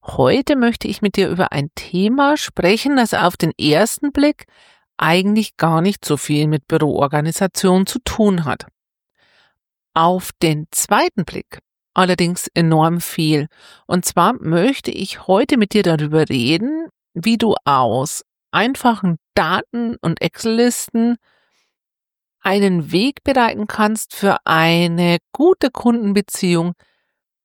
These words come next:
mit, mit Seele. Denn wir alle wissen, dass Kundenbindung das A und O ist. Aber wie ka-, entsteht sie denn jetzt wirklich? Ist das wirklich nur die Qualität deiner Arbeit?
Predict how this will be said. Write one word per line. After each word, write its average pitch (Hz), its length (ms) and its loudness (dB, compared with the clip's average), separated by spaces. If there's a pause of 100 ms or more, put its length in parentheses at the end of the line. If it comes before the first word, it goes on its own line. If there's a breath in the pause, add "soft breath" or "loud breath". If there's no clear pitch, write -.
(340)
mit, 196 480 -2
mit 185 240 -4
Seele. 196 640 0 (880)
Denn 202 500 0 (480)
wir 202 300 0
alle 277 280 2
wissen, 240 380 -2
dass 175 260 0
Kundenbindung 202 760 0
das 190 220 0
A 170 220 2
und 175 140 0
O 139 180 0
ist. - 300 -6 (840)
Aber 170 240 2
wie 190 80 0
ka-, - 220 -4
entsteht 240 420 -2
sie 208 80 0
denn 151 160 0
jetzt - 260 -6
wirklich? 143 440 -4 (760)
Ist - 220 -6
das 160 240 -2 (100)
wirklich 190 600 -2
nur 196 120 2
die 156 100 -4
Qualität - 760 -6
deiner 240 340 2
Arbeit? 196 600 0